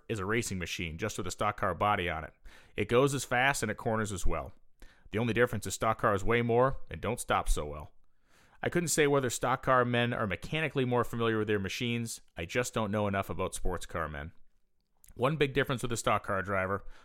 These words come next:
a lot of the fans will root for a certain make of car rather than the, be a fan of the driver. It's really putting down a man's individual effort, but I think this is the basis for the sport's popularity. People identify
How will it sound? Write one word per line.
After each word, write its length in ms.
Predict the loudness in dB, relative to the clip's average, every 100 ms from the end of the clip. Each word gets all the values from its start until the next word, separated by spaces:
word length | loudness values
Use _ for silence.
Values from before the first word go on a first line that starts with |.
| -6
a 40 | 2
lot 160 | 4
of 60 | 2
the 60 |
fans 300 | -2 0 0
will 80 | 0
root 160 | -2 -2
for 160 | -4
a 40 | -2
certain 260 | -2 0
make 180 | 0 -2
of 100 | -4
car 300 | -4 -2 0
rather 240 | 0 -2 -2
than 240 | -4 -4
the, 100 | -8 -12 -8
be 120 | -4
a 40 | -4
fan 300 | -4 -4 -2
of 80 | -4
the 60 |
driver. 440 | -4 -2 -2 -6 -16 -20 -20 -20 -14
It's 180 | -8 -2
really 180 | 0 4
putting 260 | 4 4
down 200 | 2 2
a 60 | 2
man's 260 | 0 0
individual 500 | -2 0 0 0 0
effort, 300 | 0 0 -8 -10 -12 -6
but 100 | -4
I 40 |
think 180 | -4 -4
this 180 | -6 -4
is 60 |
the 80 | -6
basis 340 | -4 -4 -4
for 80 | -2
the 80 | -4
sport's 300 | 0 -2 0
popularity. 680 | 0 0 0 0 0 -4 -10 -20 -8
People 240 | -2 2
identify 720 | 2 2 -2 0 2 2 2